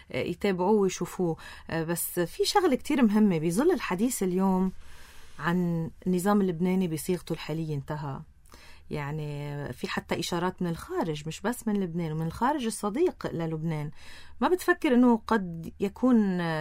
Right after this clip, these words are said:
دم هؤلاء الشهداء اللي هن سقطوا بس حفاظًا عن لبنان العيش المشترك، عن لبنان التعددية، عن لبنان بجناحيه المسيحي والمسلم، وقت كانوا عم يدافعوا ما كانوا عم بيفكروا عن مين عم بيدافعوا، كانوا عم يفكروا بدهم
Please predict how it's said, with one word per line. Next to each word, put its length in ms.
دم 240
هؤلاء 460
الشهداء 680
اللي 240
هن 640
سقطوا 440
بس 220
حفاظًا 460
عن 180
لبنان 340
العيش 360
المشترك، 560
عن 140
لبنان 340
التعددية، 840
عن 200
لبنان 580
بجناحيه 680
المسيحي 540
والمسلم، 460
وقت 160
كانوا 240
عم 120
يدافعوا 320
ما 80
كانوا 220
عم 60
بيفكروا 480
عن 160
مين 160
عم 140
بيدافعوا، 420
كانوا 180
عم 60
يفكروا 420
بدهم 440